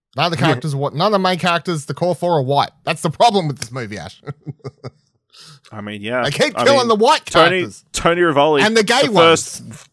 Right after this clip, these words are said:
Speaker 3: first, <laughs> first,
Speaker 1: <laughs>
Speaker 3: uh, Ghostface killer of color.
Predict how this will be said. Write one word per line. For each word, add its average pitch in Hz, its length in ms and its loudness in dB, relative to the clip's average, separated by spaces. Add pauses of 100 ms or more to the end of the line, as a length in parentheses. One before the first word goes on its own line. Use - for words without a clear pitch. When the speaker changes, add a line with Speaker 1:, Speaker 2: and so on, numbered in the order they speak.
(240)
Speaker 3:
first, - 160 2 (380)
<laughs> - 80 -20
first, 160 240 2
Speaker 1:
<laughs> 220 100 0
Speaker 3:
uh, 127 500 4
Ghostface 127 500 0
killer 113 260 -4
of 104 100 -12
color. 98 280 -6